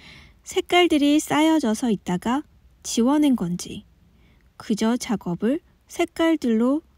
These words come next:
채워서 그려낸 것인지 잘 모르겠네요. 바가텔이라는, 음,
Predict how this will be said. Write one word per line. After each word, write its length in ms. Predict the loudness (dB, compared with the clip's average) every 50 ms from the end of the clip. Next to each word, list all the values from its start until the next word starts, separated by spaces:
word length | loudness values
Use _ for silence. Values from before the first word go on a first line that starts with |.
| _ _ _ _
채워서 760 | -10 -4 0 2 4 4 4 4 4 2 2 0 0 0 0
그려낸 640 | -2 -6 -2 0 0 2 2 2 2 4 4 4 4
것인지 760 | 2 2 0 -2 -2 -4 -4 -2 -2 -2 -2 -4 -6 -6 -6 -10 -16 -20 -20 -20 _ _ _ _ _ _ _ _ _ _ _ _ _ _ _ _ _ _ _ _ _ _
잘 200 | -6 -2 -2 -2
모르겠네요. 680 | 0 0 0 0 0 2 2 4 4 2 2 -2 -8 -16 _ _ _ _ _ _ _ _ _ _ _ _ _ _
바가텔이라는, 1120 | -6 -4 -4 -2 0 -2 -2 -4 _ -6 -4 -2 -2 -2 -2 0 0 0 0 0 0 -2 -6 -8 _ _ _ _ _ _ _ -20 -20 _ _ _ _ _ _ -2
음, 560 | 0 2 4 4 4 2 2 0 0 -2